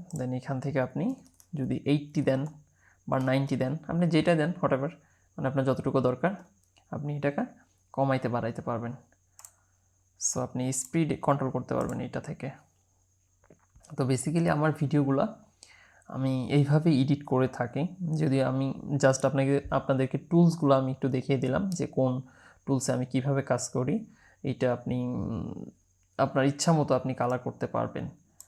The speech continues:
So এখন আমার কাছে মনে হচ্ছে যে এই ভিডিওটা আমার যেহেতু রিলস, so খুব একটা,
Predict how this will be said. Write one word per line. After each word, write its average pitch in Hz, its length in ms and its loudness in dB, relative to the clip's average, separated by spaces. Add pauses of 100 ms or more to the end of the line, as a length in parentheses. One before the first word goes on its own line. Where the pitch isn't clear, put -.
(1700)
So 135 140 -4 (880)
এখন 135 300 -4 (920)
আমার 135 140 0
কাছে 143 220 -2
মনে 139 200 0
হচ্ছে 170 320 -4
যে 302 120 2
এই 185 120 2
ভিডিওটা 131 340 0 (720)
আমার 127 340 0
যেহেতু 143 280 2
রিলস, 143 300 2 (440)
so 127 100 0 (440)
খুব 127 240 0
একটা, 127 220 0